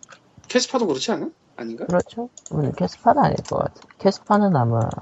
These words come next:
Speaker 2: 찾아보죠, 뭐.
Speaker 1: 찾아보지.
Speaker 2: 뭐 대립 관계 아닌가 보죠. 뭐 아예
Speaker 1: 그런가?
Speaker 2: 캐스파가 보니까 아이이에스에프가 바로 나오네. 예?
Speaker 1: 아, 그런가? 상관없나?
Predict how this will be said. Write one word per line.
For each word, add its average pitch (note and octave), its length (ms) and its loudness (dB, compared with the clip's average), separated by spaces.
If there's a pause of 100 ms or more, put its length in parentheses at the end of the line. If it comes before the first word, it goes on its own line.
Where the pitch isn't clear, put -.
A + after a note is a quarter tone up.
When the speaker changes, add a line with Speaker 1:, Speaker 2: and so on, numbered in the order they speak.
(1040)
Speaker 2:
찾아보죠, C3+ 460 4
뭐. - 240 -6 (360)
Speaker 1:
찾아보지. E3 560 -4 (540)
Speaker 2:
뭐 F3 120 2
대립 C#3+ 320 6
관계 E3+ 280 6
아닌가 A2 420 4
보죠. D#3+ 280 0
뭐 B2 260 0
아예 B2 400 4 (180)
Speaker 1:
그런가? - 280 -10
Speaker 2:
캐스파가 F3 440 4
보니까 D3+ 320 4
아이이에스에프가 A#2 1600 2
바로 - 260 4
나오네. - 440 -4 (420)
예? D#3 100 -2 (340)
Speaker 1:
아, B2 140 -6
그런가? A#2+ 380 -8 (380)
상관없나? A#3+ 640 -4